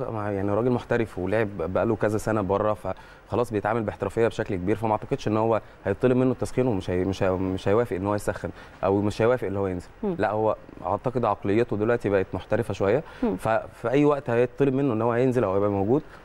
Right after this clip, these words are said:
Speaker 1: أعتقد إن هو هيبقى منز-، هينزل أو هيبقى موجود في الملعب يعني.
Speaker 2: بس أعتقد إنه حق بقى مشروع، أنا مش بس هنا بتكلم على النني، على أي لاعب في منتخب مصر أيًا كان محترف أو مش محترف، ولكن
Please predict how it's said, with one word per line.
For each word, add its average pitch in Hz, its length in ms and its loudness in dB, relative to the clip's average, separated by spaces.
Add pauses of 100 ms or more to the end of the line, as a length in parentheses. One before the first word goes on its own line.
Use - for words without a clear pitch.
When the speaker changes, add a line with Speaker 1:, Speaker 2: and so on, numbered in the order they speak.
(180)
Speaker 1:
أعتقد 139 260 0
إن 123 140 2
هو 123 140 2
هيبقى 101 180 -2
منز-، 98 240 -2
هينزل 104 520 0
أو 95 120 2
هيبقى 95 160 0
موجود 98 300 0
في - 60 -10
الملعب 98 300 -2
يعني. 87 120 -8 (100)
Speaker 2:
بس 220 200 2
أعتقد 262 460 4
إنه 214 260 4
حق 277 300 -2
بقى 277 220 4
مشروع، 269 540 2
أنا 220 80 -4
مش 220 180 -4
بس 269 240 0
هنا 240 200 0
بتكلم 240 340 0
على 185 160 2
النني، 180 360 0
على 170 260 2
أي 330 200 6
لاعب 240 240 4 (200)
في - 100 -4
منتخب 202 420 0
مصر 214 240 0
أيًا 220 160 2
كان 233 160 0 (380)
محترف 247 460 4
أو 240 140 4
مش 240 200 0
محترف، 240 420 2
ولكن 247 320 4